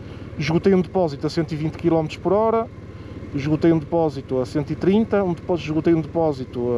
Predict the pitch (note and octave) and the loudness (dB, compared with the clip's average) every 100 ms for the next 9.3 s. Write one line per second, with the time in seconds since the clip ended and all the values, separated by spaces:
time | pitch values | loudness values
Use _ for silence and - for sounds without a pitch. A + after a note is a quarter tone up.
0 | B2 B2 - D#3+ E3 E3+ E3+ G3 G#3+ G#3 | 0 -2 0 0 2 4 4 4 4 0
1 | G#3 F3+ F#3 F#3 F3+ E3 F3 F3 E3+ D#3+ | 0 -2 -2 0 2 0 2 2 4 2
2 | D#3 - D#3 D#3 D#3+ - E3 D3+ - - | -2 0 4 4 2 0 0 0 -6 -14
3 | - - C#3+ C#3 C#3 C#3+ D#3 - F3 - | -14 -6 0 4 4 4 2 0 -2 -2
4 | - E3+ E3 E3 E3+ - - C3 A2+ G#2+ | -2 -2 0 0 0 -2 0 2 2 0
5 | G2+ - - - - - F#3 E3+ F#3 A#3+ | -4 -10 -14 -12 -12 -4 0 2 2 2
6 | A3+ A3+ G3+ E3+ D#3+ - C3+ C3 D3 E3 | 2 2 2 0 -2 0 2 2 0 0
7 | F#3 E3 F3 E3+ D#3+ D3 D3 C#3 D3+ D3 | 0 2 2 4 2 2 0 0 0 0
8 | C#3 C3+ A#2 - C3 B2 D3 - - - | 0 -2 -4 0 2 2 -2 -8 -14 -6
9 | C#3 A#2 C3 | 0 2 0